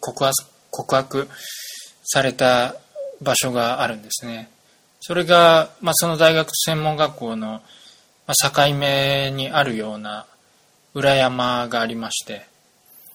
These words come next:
その山の、まあ、中腹ぐらいですかね、湖があるんですね。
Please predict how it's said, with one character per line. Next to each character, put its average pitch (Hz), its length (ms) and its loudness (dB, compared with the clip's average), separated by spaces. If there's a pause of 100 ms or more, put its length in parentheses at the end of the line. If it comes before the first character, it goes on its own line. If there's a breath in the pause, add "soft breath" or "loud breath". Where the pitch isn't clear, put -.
(480 loud breath)
そ - 140 -12
の 170 400 -2 (580)
山 165 320 4
の、 160 340 -2 (1800)
ま 143 140 -6
あ、 131 60 -8
中 151 240 -2
腹 165 240 -6
ぐ 156 60 -6
ら 131 100 0
い - 20 -6
で 107 80 -8
す - 60 -8
か 143 160 -14
ね、 147 180 -12 (500 soft breath)
湖 156 440 0
が 107 100 -6
あ 107 40 -8
る 107 100 -12
ん 110 60 -20
で - 60 -20
す - 140 -10
ね。 123 280 -12